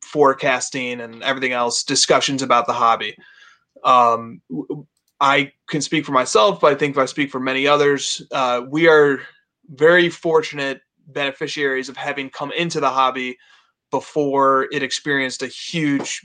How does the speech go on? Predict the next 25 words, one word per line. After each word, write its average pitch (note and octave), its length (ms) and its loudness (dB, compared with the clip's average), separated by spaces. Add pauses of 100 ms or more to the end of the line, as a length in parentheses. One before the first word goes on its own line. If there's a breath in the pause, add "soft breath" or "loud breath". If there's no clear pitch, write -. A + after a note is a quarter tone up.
boom, B2+ 380 -6 (640)
um, A#2 560 2 (100)
the C#3 360 -4
last C#3 360 0
year. C3 400 -2
And, E3+ 180 2
but, F#3+ 200 4 (140)
but F#3 160 4
there G3+ 160 6
were, F3+ 180 6
like, D3 220 4
smaller D#3+ 400 4
booms C3+ 420 -4
that C3 80 -6
were B2+ 100 -4
happening C3+ 320 -6
in B2+ 60 -10
twenty C3+ 220 -10
sixteen, D3 340 -8
seventeen, C3+ 360 -4
eighteen, B2+ 460 -8
and B2+ 120 -8
nineteen B2 400 -4
as A#2 160 -12
well. A2 280 2